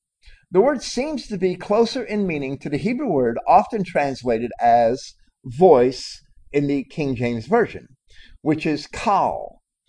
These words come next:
Strong's number sixty-nine sixty-three, which is a voice, a sound, or a noise. Here the author of Wisdom uses these terms to describe the substance of what is said, and it is doubtful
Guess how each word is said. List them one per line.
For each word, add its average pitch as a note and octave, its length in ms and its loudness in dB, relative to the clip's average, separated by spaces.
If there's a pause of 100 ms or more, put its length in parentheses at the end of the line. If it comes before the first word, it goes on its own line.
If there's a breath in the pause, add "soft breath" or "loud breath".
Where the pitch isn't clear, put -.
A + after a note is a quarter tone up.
(200)
Strong's C#3 480 0
number C3 240 0
sixty-nine B2 720 -4
sixty-three, D#3 920 -4 (180 loud breath)
which D3 220 -4
is C#3+ 120 -4
a D3 140 4
voice, D3 540 0 (100)
a - 140 -2
sound, F3 600 -2
or D3 160 2
a D3 60 2
noise. D#3 840 2 (840 loud breath)
Here D#4+ 180 4
the C#4 180 -4
author G3+ 420 2
of D#3+ 100 -2
Wisdom C#3+ 420 -4
uses G#3 380 -4
these B2 220 -4
terms E2 400 -10
to D3 100 -8
describe D#3+ 520 0
the D3 260 -2 (760)
substance - 760 -2
of C#3+ 80 -10
what C#3 180 -2
is C3 160 -6
said, D3 500 2 (420 soft breath)
and F3 480 2
it F3 120 -4
is D#3+ 180 -6
doubtful C3+ 840 -2